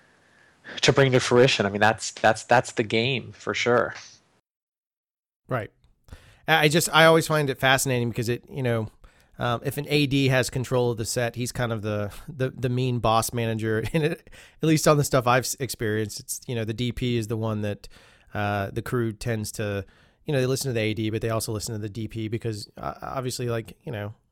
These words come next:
Speaker 2: y-, you have to know as much about what's going on on the show as it, anybody,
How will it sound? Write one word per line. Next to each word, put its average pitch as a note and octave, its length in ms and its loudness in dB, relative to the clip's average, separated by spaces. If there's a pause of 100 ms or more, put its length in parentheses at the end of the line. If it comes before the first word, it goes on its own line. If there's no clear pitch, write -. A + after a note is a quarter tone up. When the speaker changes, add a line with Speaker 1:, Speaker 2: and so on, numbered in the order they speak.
(140)
Speaker 2:
y-, - 180 -18
you B2+ 520 -6
have C3 160 0
to C3 80 -6
know B2 160 4
as A2 100 0
much A#2 260 0
about A2+ 340 0
what's A2 160 -4
going A#2 240 -4
on G#2+ 220 -2
on G#2 80 -2
the G2+ 80 -6
show G#2 300 -4
as G2+ 180 -8
it, A#2 240 -8
anybody, G#2 420 -6